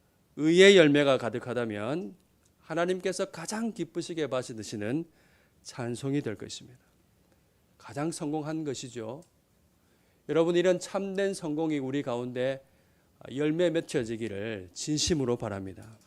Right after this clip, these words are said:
이것이 하나님의 부르심을 받은 성도의 영광임을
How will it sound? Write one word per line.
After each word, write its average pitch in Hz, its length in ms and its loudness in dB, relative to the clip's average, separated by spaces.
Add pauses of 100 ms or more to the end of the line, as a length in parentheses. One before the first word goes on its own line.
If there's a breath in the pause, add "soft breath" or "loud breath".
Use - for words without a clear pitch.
(540 soft breath)
이것이 190 420 6
하나님의 180 640 6
부르심을 147 540 0
받은 120 280 -2
성도의 131 640 0
영광임을 113 800 -8